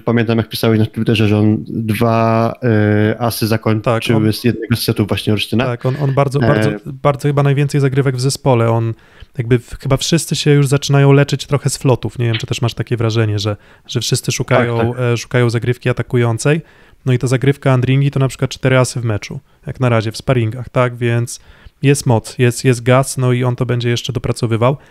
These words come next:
Speaker 2: więc nie wiem, czy bym się zgodził z tym, z tą zagrywką. Schulz oczywiście, ale on też, e, liczne tam problemy sprawiał rywalom.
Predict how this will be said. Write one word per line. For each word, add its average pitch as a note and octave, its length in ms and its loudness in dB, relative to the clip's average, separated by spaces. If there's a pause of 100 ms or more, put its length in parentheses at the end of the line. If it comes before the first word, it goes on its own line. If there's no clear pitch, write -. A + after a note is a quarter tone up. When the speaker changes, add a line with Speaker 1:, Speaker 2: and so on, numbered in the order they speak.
(220)
Speaker 2:
więc C3+ 180 -4
nie D#3+ 80 6
wiem, D#3+ 120 4
czy C#3+ 120 -4
bym D3 100 2
się D3+ 140 -4
zgodził C#3 360 2
z - 100 -10
tym, G#2+ 540 -4
z - 100 -10
tą A2+ 140 0
zagrywką. A2+ 640 -2
Schulz F#3+ 480 0
oczywiście, C3+ 680 0 (340)
ale C3 180 4
on C#3+ 100 4
też, C#3+ 300 0
e, A2+ 320 2
liczne A2+ 800 0
tam A2 580 -4
problemy A2+ 340 0
sprawiał A2+ 360 0
rywalom. A2 380 0